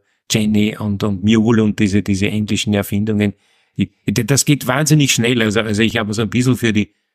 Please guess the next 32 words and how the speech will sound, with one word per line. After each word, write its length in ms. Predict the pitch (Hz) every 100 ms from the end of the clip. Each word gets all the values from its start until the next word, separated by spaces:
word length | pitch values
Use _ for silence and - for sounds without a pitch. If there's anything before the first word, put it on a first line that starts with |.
| _
Schwächert 560 | - 113 135 147 131
der 100 | 135
Kotonfabrik 880 | 120 120 104 117 127 123 107 120 -
angeschaut. 600 | 113 113 - 117 113 107 _ _ _ _ _ _
Auch 240 | - 123
hier 400 | - 107 123 127 - _ _ _ _ _
segeln 760 | - - - 123 127 143 131
die, 200 | 110 113
die 100 | 113
Spinnerzahlen 1040 | 110 - 127 123 131 113 120 110 113 120 123
innerhalb 540 | 127 123 127 117 113
von 160 | 127 113
ein 160 | 110
paar 260 | 101 117 104
Jahren 540 | 120 107 104 107 117
von 240 | 110 117 101
hunderttausenden 920 | 117 107 113 - - 107 110 104 113
Leuten, 440 | 104 104 - 123
also 280 | 117 107 98 104
insgesamt 720 | 123 127 - 113 113 104 -
gesehen, 420 | 113 120 113 104 _ _ _
auf 320 | 110 107 -
ein 80 | -
paar 220 | - 113
tausend 420 | - 104 113 113 92
runter, 400 | 101 - 120 101
weil 220 | 107 101
da 180 | - 98
ist 200 | 107 104
wirklich 300 | 110 - 110
die 140 | - 107
Maschinenspinnerei 1080 | 104 110 104 104 - 104 101 98 98 98